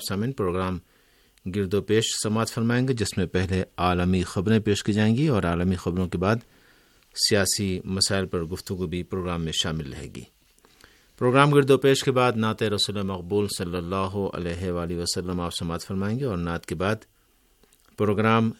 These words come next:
یادوں کے جھروکے پیش کیا جائے گا۔ پروگرام یادوں کے جھروکے کے بعد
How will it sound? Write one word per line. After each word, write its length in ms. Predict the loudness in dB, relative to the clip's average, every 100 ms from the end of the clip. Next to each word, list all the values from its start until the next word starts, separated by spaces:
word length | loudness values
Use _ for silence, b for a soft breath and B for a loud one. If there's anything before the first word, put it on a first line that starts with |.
| -8
یادوں 500 | -6 0 0 2 0
کے 360 | 0 0 0 -2 -6 -10
جھروکے 480 | -4 -2 -2 -4 -4
پیش 360 | -2 -4 -4
کیا 140 | -6 -4
جائے 220 | -4 -8
گا۔ 120 | -10 -14 _ b b b b b b b b
پروگرام 400 | 4 6 6 6
یادوں 320 | 6 6 4 4
کے 200 | 4 4
جھروکے 440 | 2 0 0 0
کے 120 | 0
بعد 260 | 2 4